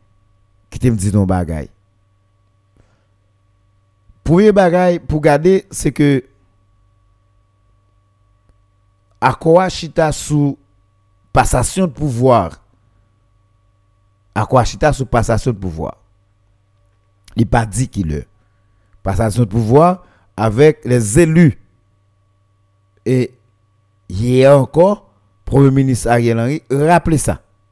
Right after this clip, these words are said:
Il rappelle ça pour dire que tout le monde qui a besoin de pouvoir,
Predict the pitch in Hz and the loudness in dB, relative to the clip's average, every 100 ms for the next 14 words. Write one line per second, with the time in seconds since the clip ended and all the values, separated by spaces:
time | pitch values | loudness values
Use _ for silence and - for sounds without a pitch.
0 | _ _ _ _ _ _ _ _ _ _ | _ _ _ _ _ _ _ _ _ _
1 | _ _ _ _ _ - 110 113 117 - | _ _ _ _ _ -10 -6 -2 -2 0
2 | 120 - 170 202 165 117 123 - 131 123 | -2 0 -2 0 -2 -2 -4 0 2 0
3 | - _ _ _ _ _ _ _ _ _ | -2 _ _ _ _ _ _ _ _ _
4 | _ _ _ _ _ - 156 151 151 135 | _ _ _ _ _ -6 -4 -2 -2 -2
5 | 143 135 147 131 147 110 123 101 120 143 | -2 4 4 6 4 2 -2 -2 0 0
6 | 190 | -4